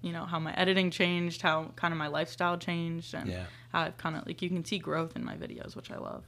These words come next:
Speaker 2: That's awesome. I, I see it too. I mean, I think it's, <sighs> I mean, I have so many que-, I mean,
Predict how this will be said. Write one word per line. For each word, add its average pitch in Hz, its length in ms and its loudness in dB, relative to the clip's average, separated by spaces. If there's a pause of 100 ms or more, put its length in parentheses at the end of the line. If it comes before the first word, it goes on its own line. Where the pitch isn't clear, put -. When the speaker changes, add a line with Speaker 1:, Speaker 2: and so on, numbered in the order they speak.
(500)
Speaker 2:
That's - 180 -4
awesome. 87 400 -2
I, 120 140 8
I 120 140 12
see 117 220 8
it 104 100 4
too. 107 200 10
I 92 80 8
mean, 92 160 4
I 92 80 2
think 107 240 0
it's, - 220 2 (1000)
<sighs> - 260 6
I 120 80 6
mean, 127 200 12
I 123 60 8
have 113 100 2
so 165 100 6
many 139 120 8
que-, 127 140 8
I 110 120 6
mean, 120 340 8